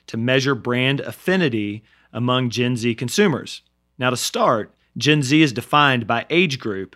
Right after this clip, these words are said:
as being born between nineteen ninety-five and two thousand and fifteen. So they're between four and twenty-four years old today.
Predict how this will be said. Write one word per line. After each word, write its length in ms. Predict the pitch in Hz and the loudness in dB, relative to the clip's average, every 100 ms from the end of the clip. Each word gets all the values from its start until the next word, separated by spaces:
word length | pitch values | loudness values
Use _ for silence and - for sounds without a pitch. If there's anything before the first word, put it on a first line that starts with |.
| _ _ - | _ _ -10
as 120 | 113 | -4
being 280 | 120 127 117 | 0 0 2
born 260 | 127 143 | 2 0
between 640 | 143 - 135 127 127 120 - | -2 -4 -4 -2 -4 -6 -6
nineteen 380 | 127 135 139 156 | 0 0 0 0
ninety-five 480 | 135 135 131 123 117 | 0 0 2 2 0
and 80 | |
two 140 | 110 120 | -4 -4
thousand 300 | 113 110 113 | -4 -4 -6
and 100 | 101 | -8
fifteen. 360 | 113 - 127 | -8 -6 -6
So 440 | 104 160 147 127 113 - _ - - | -2 2 2 2 -4 -12 _ -8 2
they're 180 | 160 | 4
between 260 | 139 156 139 | 4 -2 -4
four 400 | - 156 156 160 | -2 0 4 4
and 80 | 131 | 2
twenty-four 480 | 139 135 - 135 123 | -2 -2 -2 -2 0
years 420 | 113 117 113 - | -2 -2 -4 -6
old 320 | 117 110 104 | -8 -6 -8
today. 540 | - 107 107 92 - | -12 -10 -10 -10 -16